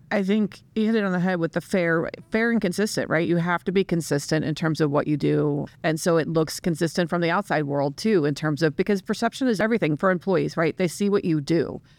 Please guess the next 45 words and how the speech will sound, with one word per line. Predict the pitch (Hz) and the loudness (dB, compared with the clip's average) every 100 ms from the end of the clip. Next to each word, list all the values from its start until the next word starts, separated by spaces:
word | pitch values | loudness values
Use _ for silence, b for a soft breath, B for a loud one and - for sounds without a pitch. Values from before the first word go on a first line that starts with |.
| b | b
So | - 175 | -2 2
being | 180 175 | 2 2
fair | 185 170 | 2 2
and | 160 | 2
consistent. | 160 147 - 156 - _ b b - | -2 -4 -2 -2 -2 _ b b -4
But | 214 202 | 0 2
it's | 196 | 2
also, | 202 208 | -2 -2
I, | 165 190 - | -2 -2 -2
I, | 185 - 202 | -2 0 0
I | 175 | 0
also | 170 - 190 175 - - | 0 0 -2 -2 -10 -4
fall | 165 165 175 | 0 0 2
in, | 170 175 - | 2 0 0
I | 190 | 0
want | 208 254 | 0 0
people | 180 147 151 | -2 -2 -2
to | |
be | 151 | -2
happy. | 156 - - - | -2 -4 -6 -8
So | - 165 | -2 0
I | 165 | 0
fall | 180 180 | -2 -2
into | 175 180 | 0 0
that, | 180 170 165 b b b - | 0 -2 -6 b b b -2
that | 214 170 | 0 0
trap | - 214 208 - | -4 -2 -2 -2
some | - 185 | -2 -2
days | 170 160 170 165 | 2 0 0 0
where | 160 156 - | 0 0 0
I'm | 147 180 | -2 -2
trying | - 185 190 170 | -2 0 2 0
to | 165 | 0
solve | - 175 170 | 0 0 0
all | 165 | 0
the | 165 | 0
problems, | 180 185 175 165 160 | 0 2 2 0 0
and | 160 160 170 B B - | 0 -2 -6 B B -4
sometimes | 196 180 185 165 | 0 2 2 2
there's | 170 160 | 0 2
not | 160 165 - | 0 0 -2
problems | 170 160 160 - | -2 0 -2 -2
to | 135 | -4
be | 139 | -2
solved, | - 139 95 147 - | 0 0 0 -2 -8